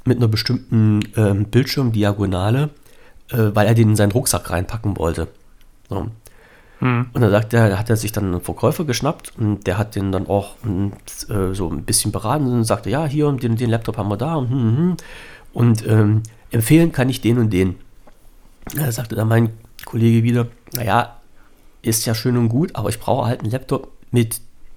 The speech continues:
Speaker 1: was weiß ich, x Zoll Bildschirmdiagonale, weil der soll in
Speaker 2: Mhm.
Speaker 1: meinen Rucksack rein. Was haben Sie denn dort da?“ „Ja, da haben wir hier die und die Modelle, aber ich empfehle Ihnen, nehmen Sie doch das und das.“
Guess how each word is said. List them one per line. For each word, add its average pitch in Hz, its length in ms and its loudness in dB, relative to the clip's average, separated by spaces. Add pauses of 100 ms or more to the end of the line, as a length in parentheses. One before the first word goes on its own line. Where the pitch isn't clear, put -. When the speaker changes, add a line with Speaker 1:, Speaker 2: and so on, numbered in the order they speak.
Speaker 1:
was 110 160 0
weiß 113 160 -2
ich, - 280 -4
x - 320 -2
Zoll 123 400 2
Bildschirmdiagonale, 113 1200 0
weil 117 200 0
der 127 100 0
soll 117 140 2
in 123 60 2
Speaker 2:
Mhm. 123 60 2
Speaker 1:
meinen 123 140 0
Rucksack 123 420 -4
rein. - 180 -6 (360)
Was - 160 -4
haben 131 120 2
Sie 123 100 2
denn 120 180 0
dort 120 260 -2
da?“ 87 260 -2 (520)
„Ja, 113 160 2
da 135 80 2
haben 120 120 2
wir 120 60 2
hier 113 120 4
die 151 160 0
und 170 80 0
die 156 80 0
Modelle, 143 400 0
aber 131 120 6
ich 139 120 0
empfehle 139 320 2
Ihnen, 135 160 0
nehmen 127 160 4
Sie 135 100 -2
doch 120 140 0
das 120 200 2
und 120 160 -2
das.“ 101 260 -2